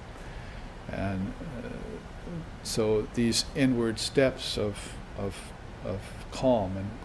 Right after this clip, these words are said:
quietude and so forth will begin to lead you toward that witness consciousness. And, and basically it's just looking on, the mind looking out upon everything that it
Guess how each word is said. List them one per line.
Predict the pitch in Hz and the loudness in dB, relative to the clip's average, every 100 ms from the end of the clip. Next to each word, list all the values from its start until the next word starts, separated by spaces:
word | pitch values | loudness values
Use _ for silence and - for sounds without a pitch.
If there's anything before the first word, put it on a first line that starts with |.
| - | 2
quietude | 117 123 117 98 | 4 4 2 -2
and | 95 | -2
so | - 101 | -2 -4
forth | - 110 101 - - - - - - - - | -2 0 0 -2 -8 -12 -10 -10 -10 -12 -6
will | 107 113 | 2 2
begin | 107 113 120 - | 4 4 4 4
to | 120 | 2
lead | 107 131 135 | 4 4 2
you | 117 | 0
toward | - 104 98 | 0 0 2
that | 104 104 - - - - - - - | 2 2 0 -6 -8 -12 -12 -10 2
witness | 135 - 113 | 2 4 0
consciousness. | - 131 131 - - - 101 - - - - - - - - - - 107 104 107 | 0 2 2 2 -2 -2 -4 -4 -8 -10 -12 -12 -12 -12 -12 -12 -10 -8 -6 -2
And, | 117 117 | 0 0
and | 135 117 | 2 2
basically | 117 139 - - 135 | 6 4 4 2 4
it's | 117 113 - | 4 2 0
just | 127 - - - - | 0 0 -4 -8 -2
looking | 123 139 147 131 | 0 2 4 6
on, | 131 127 123 - - - - - - - - - - - - - - - - 131 | 8 6 4 -4 -10 -12 -12 -12 -12 -12 -10 -10 -10 -10 -10 -10 -10 -10 -4 2
the | |
mind | 123 135 147 131 | 6 8 8 6
looking | 120 131 131 120 | 4 2 4 6
out | 127 123 - | 8 6 4
upon | - 104 110 | -2 0 2
everything | 123 143 - 139 127 | 2 2 0 2 4
that | 117 | 4
it | 113 | 2